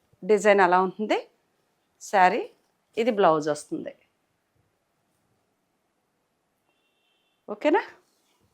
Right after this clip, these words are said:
కదిపేస్తానండి, ఆయన బాగానే తీస్తారు. ఇలా జూమ్ చేసుకుని ఇలా తిప్పుకెళ్ళేటప్పటికి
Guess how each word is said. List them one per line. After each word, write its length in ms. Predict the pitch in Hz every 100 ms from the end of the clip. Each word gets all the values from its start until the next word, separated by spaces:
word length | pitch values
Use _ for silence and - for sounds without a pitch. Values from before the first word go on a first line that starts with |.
| _ _ _ _ _ _ _ _ _ _ _ _ _ _ _ _ _ _ _ _ _ _ _ _ _ _ -
కదిపేస్తానండి, 800 | 254 247 339 359 349 330 247 190 165 156
ఆయన 140 | 208 202
బాగానే 240 | 202 233 285
తీస్తారు. 400 | 302 - 277 196 143 -
ఇలా 420 | 208 208 214 214 214
జూమ్ 160 | 220 202 202
చేసుకుని 360 | 202 - 202 190
ఇలా 100 | 190 196
తిప్పుకెళ్ళేటప్పటికి 800 | - 196 208 202 196 202 220